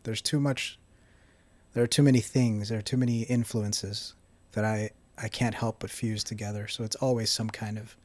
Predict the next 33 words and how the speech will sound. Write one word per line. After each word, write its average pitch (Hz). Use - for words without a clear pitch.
fusion 107
of, 101
you 95
know, 98
the 113
band 117
I 117
was 110
in 107
for 107
a 104
while, 110
we 113
were 104
called 113
Blue 110
Food, 110
and 107
we 104
were 107
ostensibly 131
a 101
funk 110
band, 104
but 104
I 104
mean, 104
we 110
had 107
heavy 110
metal 107
riffs, 101
and 101